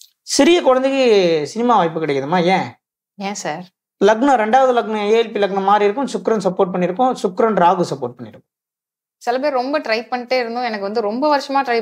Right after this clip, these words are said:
Speaker 2: பண்றேன், இதுக்கு மேல நான் என்ன பண்ண முடியும் அப்படின்னுவாங்க, அவங்களுக்கும் கிடைக்காம இருக்கும் இல்லையா?
Speaker 1: ஏ எல் பி லக்னத்துக்கு பன்னெண்டாம் இடத்துலயோ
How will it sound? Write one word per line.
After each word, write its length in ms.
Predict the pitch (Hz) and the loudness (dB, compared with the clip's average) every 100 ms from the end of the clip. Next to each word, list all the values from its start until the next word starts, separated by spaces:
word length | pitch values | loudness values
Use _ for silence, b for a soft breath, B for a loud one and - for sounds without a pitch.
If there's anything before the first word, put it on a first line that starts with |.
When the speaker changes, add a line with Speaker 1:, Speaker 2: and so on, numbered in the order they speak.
| 226 | -2
Speaker 2:
பண்றேன், 320 | 214 214 208 | -4 -4 0
இதுக்கு 200 | 226 262 | 0 2
மேல 160 | 247 269 | 2 2
நான் 100 | 240 | 2
என்ன 120 | 214 | 0
பண்ண 160 | 226 214 | 0 -2
முடியும் 200 | 202 214 | 0 2
அப்படின்னுவாங்க, 340 | 202 202 208 196 | 2 0 0 2
அவங்களுக்கும் 380 | 196 240 262 - | 2 0 0 0
கிடைக்காம 360 | 214 214 220 | 0 0 0
இருக்கும் 280 | 196 185 175 | -2 -2 -4
இல்லையா? 220 | 170 226 | 2 4
Speaker 1:
ஏ 100 | 277 | 4
எல் 100 | 277 214 | 2 -2
பி 80 | 226 | 0
லக்னத்துக்கு 480 | 214 196 208 220 233 233 | 0 0 -2 -2 -2 0
பன்னெண்டாம் 420 | 208 214 220 208 | 0 2 2 2
இடத்துலயோ 400 | 196 185 185 208 | 0 0 2 4